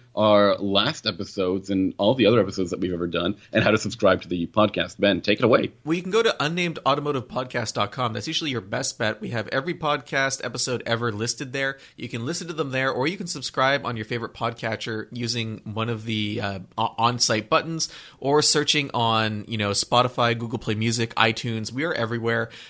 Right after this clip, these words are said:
Speaker 2: and we welcome your feedback, and we welcome your subscription. So, uh, uh, Sammy, if people wanted to give more specific feedback, how would they get in touch with us?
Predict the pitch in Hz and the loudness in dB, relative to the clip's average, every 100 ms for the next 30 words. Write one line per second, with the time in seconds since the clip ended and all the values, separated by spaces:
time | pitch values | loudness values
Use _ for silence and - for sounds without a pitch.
0 | - - 110 110 110 110 123 160 185 202 | -10 -2 0 2 0 0 2 4 4 0
1 | 170 131 151 131 147 147 - 123 190 160 | -2 -4 -4 0 2 0 -2 2 4 4
2 | 156 147 143 131 127 135 139 131 120 127 | 2 -2 -2 -2 -2 -2 -6 -6 -4 -2
3 | 139 143 139 139 - - - 120 - 113 | -2 -2 -4 -4 -8 -10 -8 -4 -2 0
4 | 120 113 113 113 - _ _ 113 113 110 | -2 0 -2 -2 -6 _ _ -4 -2 0
5 | - 170 170 139 135 180 175 170 113 120 | 0 0 -2 -2 -4 -6 -6 -6 -2 0
6 | 160 175 147 123 127 131 120 135 135 - | 0 -2 -6 -4 -6 -4 -4 -2 -2 -2
7 | 123 - 220 156 - 101 95 87 - - | 0 -2 -2 -10 -10 -10 -8 -8 -8 -12
8 | - - 139 156 160 170 143 185 127 - | -20 -6 -2 0 -2 -4 -6 -8 -10 -16
9 | - | -18